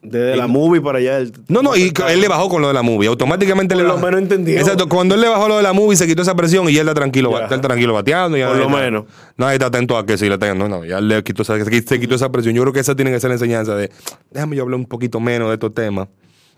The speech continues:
Speaker 2: Porque no hay que responderle a todos los periodistas.
Speaker 1: Exacto.
Speaker 2: Ese tipo de cosas,
Speaker 1: Deja
Speaker 2: por
Speaker 1: la
Speaker 2: ejemplo,
Speaker 1: cosa en el terreno y ya.
Speaker 2: ese tipo por, de cosas, por ejemplo, con, con el escogido, ¿cómo tú lo resuelves? Si tú te dejas asesorar y si tú te dejas manejar, mira, realmente si hubo un impasse en ese momento,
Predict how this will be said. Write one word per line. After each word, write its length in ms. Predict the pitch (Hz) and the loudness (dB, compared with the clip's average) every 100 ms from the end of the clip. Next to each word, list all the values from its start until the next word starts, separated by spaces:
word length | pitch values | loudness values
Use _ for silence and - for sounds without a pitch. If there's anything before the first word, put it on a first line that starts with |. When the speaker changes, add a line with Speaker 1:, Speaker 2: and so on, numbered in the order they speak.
| _ _ - _ | _ _ -20 _
Speaker 2:
Porque 180 | 208 208 | -4 0
no 80 | 208 | 0
hay 60 | 180 | 0
que 80 | |
responderle 400 | 170 156 143 131 120 | 0 0 0 0 0
a 40 | |
todos 100 | 123 | -2
los 80 | 107 | -2
periodistas. 480 | 101 95 147 165 - _ _ - | -2 -2 -2 -4 -10 _ _ -10
Speaker 1:
Exacto. 640 | 247 - 117 190 - 320 - _ _ _ _ _ _ _ - | -6 -4 -6 -6 -12 -16 -18 _ _ _ _ _ _ _ 0
Speaker 2:
Ese 200 | 247 214 | 0 2
tipo 240 | 233 220 | 0 0
de 80 | 190 | 0
cosas, 220 | 220 196 | 0 0
Speaker 1:
Deja 40 | 185 | 0
Speaker 2:
por 60 | |
Speaker 1:
la 40 | 185 | 0
Speaker 2:
ejemplo, 100 | 175 | 0
Speaker 1:
cosa 140 | 170 165 | 0 0
en 40 | |
el 80 | 156 | 0
terreno 420 | 143 123 117 107 | -2 -2 -4 -4
y 40 | 101 | -6
ya. 300 | 98 113 - - - | -8 -8 -10 -10 -4
Speaker 2:
ese 220 | 190 220 | -2 0
tipo 260 | 208 202 | 0 0
por, 200 | 170 175 | 0 -2
de 80 | 156 | 0
cosas, 240 | 156 160 139 | 0 -2 -2
por 120 | 123 | -2
ejemplo, 240 | 131 123 | 0 0
con, 160 | 107 101 | -2 -2
con 100 | 101 | -2
el 100 | 107 | -2
escogido, 380 | 107 107 98 92 | 0 0 0 0
¿cómo 200 | 139 143 | -2 0
tú 80 | 147 | 0
lo 80 | |
resuelves? 440 | 139 131 127 92 80 _ _ _ _ | 0 0 -2 -2 -6 _ _ _ _
Si 80 | 90 | -18
tú 100 | 87 | -8
te 80 | |
dejas 180 | 107 107 | -4 -4
asesorar 340 | 107 92 110 120 | -4 -4 -2 -2
y 20 | |
si 60 | 92 | -4
tú 80 | |
te 80 | 90 | -4
dejas 140 | 92 92 | -2 -2
manejar, 260 | 92 98 | -2 -2
mira, 220 | 117 120 110 | 0 0 0
realmente 580 | 113 120 120 113 104 - - _ | -2 -2 -2 -2 -2 -4 -16 _
si 180 | - 117 | -2 0
hubo 120 | 120 | 0
un 120 | 117 | -2
impasse 300 | 107 113 107 | -4 -6 -4
en 60 | 104 | -6
ese 120 | 98 | -4
momento, 920 | 101 160 175 165 147 143 135 131 127 | -2 0 0 -2 -2 -2 0 -2 -4